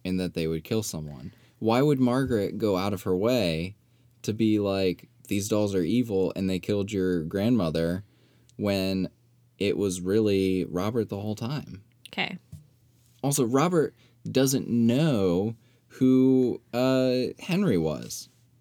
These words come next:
Speaker 1: Who killed Henry?
Speaker 2: Um, okay, listen, I have answers.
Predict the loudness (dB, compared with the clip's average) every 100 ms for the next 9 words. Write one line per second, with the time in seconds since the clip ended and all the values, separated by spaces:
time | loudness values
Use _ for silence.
0 | _ _ _ _ _ _ 0 0 0 0
1 | 2 2 0 -2 -12 -20 _ _ _ _
2 | _ _ -4 0 2 2 0 -2 -6 _
3 | -12 -8 -6 -8 -8 -6 -6 -6 -8 -6
4 | -4 -2 -4 -6 -10 -10 -8 -8 -8 -8
5 | -6 -8 -10 -18 -20 -20